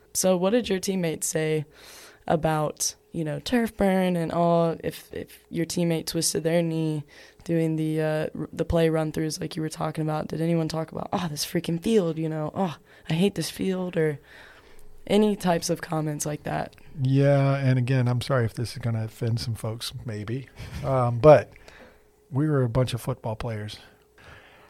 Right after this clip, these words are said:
Speaker 1: We speak
Speaker 2: Yeah,
Speaker 1: the
Speaker 2: we
Speaker 1: truth on this podcast.
Speaker 2: Yeah, yeah, but we were taught to be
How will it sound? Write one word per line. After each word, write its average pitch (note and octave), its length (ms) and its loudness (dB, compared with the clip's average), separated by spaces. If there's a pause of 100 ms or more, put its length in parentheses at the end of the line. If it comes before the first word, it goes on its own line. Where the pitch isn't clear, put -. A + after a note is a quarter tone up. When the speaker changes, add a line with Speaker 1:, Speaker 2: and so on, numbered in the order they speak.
(200)
Speaker 1:
We G3 140 4
speak G#3+ 140 8
Speaker 2:
Yeah, A3 120 12
Speaker 1:
the G3+ 80 10
Speaker 2:
we F3+ 60 8
Speaker 1:
truth F#3 200 10
on G#3+ 120 4
this E3+ 160 2
podcast. E3 480 0
Speaker 2:
Yeah, F3+ 280 12
yeah, D#3 240 8
but C#3 220 4
we D#3 240 8
were D#3 140 6
taught D3 400 2
to C3 100 0
be A#2 260 2